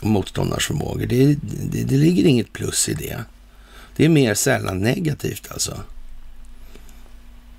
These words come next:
Eller, ja, så att säga, man kan säga att det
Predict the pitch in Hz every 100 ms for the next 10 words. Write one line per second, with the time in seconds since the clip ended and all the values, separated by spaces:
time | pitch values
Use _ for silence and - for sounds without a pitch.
0 | - - - - - - - - - -
1 | - - 117 117 113 117 104 101 101 104
2 | 107 - - - 50 - - - - -
3 | - 101 - 110 123 123 113 110 123